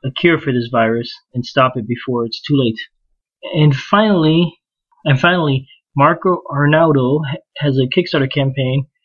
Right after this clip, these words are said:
to fund his season four of his video game reviews. He does a lot of war game reviews, and, and quite a few of the games reviews are solitaire games. I haven't watched a lot of them 'cause I, I tend not to watch videos on the computer much, but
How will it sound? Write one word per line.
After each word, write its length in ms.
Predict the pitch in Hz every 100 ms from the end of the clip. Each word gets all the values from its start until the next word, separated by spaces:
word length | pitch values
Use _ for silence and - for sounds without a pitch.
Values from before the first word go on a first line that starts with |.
| _ _
to 100 | -
fund 260 | 131 151 143
his 180 | 139 131
season 320 | 170 156 143 -
four 440 | 156 151 156 156 -
of 80 | 131
his 260 | 131 123 117
video 260 | 147 147 131
game 220 | 123 117
reviews. 420 | 113 117 117 113 _ _ _ _ _ _ _ _ _ _
He 460 | - 120 160 180 185
does 160 | 180 170
a 60 |
lot 180 | 165 160
of 60 | 151
war 180 | 170
game 180 | 180 190
reviews, 380 | 180 175 180 156
and, 160 | 135 127 165
and 160 | 135 131
quite 200 | 190 202
a 60 |
few 200 | 220 220
of 60 | 185
the 60 | 170
games 240 | 175 165
reviews 460 | 156 147 160 156 151
are 180 | 135 131
solitaire 440 | 135 143 143 143 135
games. 380 | 135 147 165 - _ _ _ _ _ _ _ _ _ -
I 60 |
haven't 260 | 143 190 175
watched 220 | 170 -
a 60 | 147
lot 140 | 143
of 60 | 151
them 100 | 156
'cause 120 | 143
I, 140 | 131 - 135
I 60 |
tend 180 | 131 156
not 140 | 147 139
to 180 | 135
watch 260 | 131 135 131 139
videos 260 | 135 131
on 60 | 120
the 80 | 117
computer 320 | 131 147 156
much, 240 | 175 196 - _ _ _ _ _ _ _ _ _
but 200 | 151 139